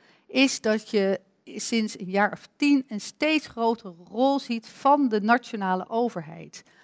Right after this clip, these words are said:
Daar is gewoon bewust voor gekozen. Vroeger was hulp echt een beetje van, "Tadaa, daar komen de hulptroepen, iedereen aan de kant, wij komen helpen." En de, de hulp kwam eigenlijk min of meer billenvallen. Nu is het veel meer opgericht,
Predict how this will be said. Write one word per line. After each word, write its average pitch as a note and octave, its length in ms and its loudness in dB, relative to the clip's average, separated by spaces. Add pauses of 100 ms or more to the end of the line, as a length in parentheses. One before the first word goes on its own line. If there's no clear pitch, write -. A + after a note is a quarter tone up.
(140)
Daar F3+ 120 -6
is F#3 80 -4
gewoon E3+ 180 -8
bewust G#3+ 360 -4
voor A#3 140 -4
gekozen. A3 500 0
Vroeger B3+ 640 -2 (260)
was G#3+ 160 -6
hulp A#3 400 2
echt - 260 -4
een G3+ 100 -8
beetje G3+ 340 2
van, F#3 380 0 (280)
"Tadaa, B3 460 8
daar A3 140 4
komen G3 260 -4
de F#3+ 60 0
hulptroepen, C4 720 0
iedereen A#3+ 360 4
aan G3+ 140 0
de A3 60 -4
kant, A3+ 580 2 (220)
wij B3 220 8
komen G3 360 -4
helpen." G3 640 0 (180)
En A3 140 -2
de, E3 160 -6 (140)
de F3+ 80 -16
hulp F3 220 -6
kwam - 120 -6
eigenlijk F3 340 -10
min F#3+ 100 -4
of F#3 60 0
meer D3 80 -14
billenvallen. D#3+ 640 4 (320)
Nu D#4 460 6
is - 140 -10
het - 140 -18 (100)
veel E4 260 2
meer D4 160 6
opgericht, G#3+ 640 -6